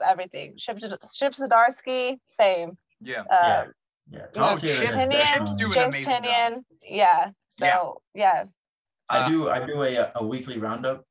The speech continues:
Speaker 3: where we, like, I talk with two other friends, or we talk about our favorite comics and whatever.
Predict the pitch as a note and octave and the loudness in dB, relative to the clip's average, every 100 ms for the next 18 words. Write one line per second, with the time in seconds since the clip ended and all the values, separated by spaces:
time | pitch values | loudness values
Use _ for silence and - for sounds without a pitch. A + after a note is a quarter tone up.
0 | _ - G#2 G#2 G#2+ G#2+ G#2 - G#2 - | _ -12 -8 -6 -8 -10 -12 -10 -10 -6
1 | G#2+ A2 G#2 - A2+ G#2+ - A2 A2 G#2 | -6 -6 -10 -8 -6 -6 -4 -4 -4 -4
2 | G#2+ G#2+ G#2+ G#2+ G#2 G#2 G#2+ A2 G#2+ A2+ | -6 -6 -8 -8 -6 -6 -6 -8 -6 -8
3 | G#2+ A2 A2 A2+ A2+ A#2 | -8 -10 -6 -6 -8 -12